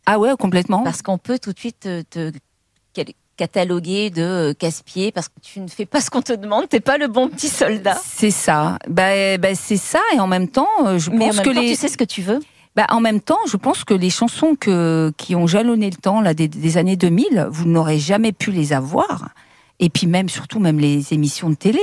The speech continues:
Speaker 1: aussi qu'il y a eu et que, et, et les tournées et les clips.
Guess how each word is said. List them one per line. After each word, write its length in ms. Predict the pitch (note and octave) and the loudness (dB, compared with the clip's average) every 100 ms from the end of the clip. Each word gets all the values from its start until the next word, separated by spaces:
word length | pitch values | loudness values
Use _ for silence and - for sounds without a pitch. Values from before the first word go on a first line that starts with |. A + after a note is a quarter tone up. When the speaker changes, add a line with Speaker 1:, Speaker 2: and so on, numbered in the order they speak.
| D#4 | 2
Speaker 1:
aussi 320 | F#3+ - G3 | 0 -2 -4
qu'il 180 | - D#3+ | -2 0
y 20 | |
a 60 | C#3+ | 2
eu 320 | A#3+ F#4 G#3 | 2 2 2
et 140 | D#3 | 0
que, 260 | - D#3+ D3+ - - - - | -2 0 -2 -4 -18 -20 -2
et, 280 | D#3+ D#3+ E3+ | 0 2 2
et 40 | |
les 120 | D#3 | 2
tournées 800 | D#3+ - F3 F#3 B3+ F4 D#4+ B3+ | 0 0 2 2 2 2 0 0
et 120 | E3+ D#3+ | 2 2
les 160 | D3 - | 0 -2
clips. 380 | - A#3+ D4 | -2 0 0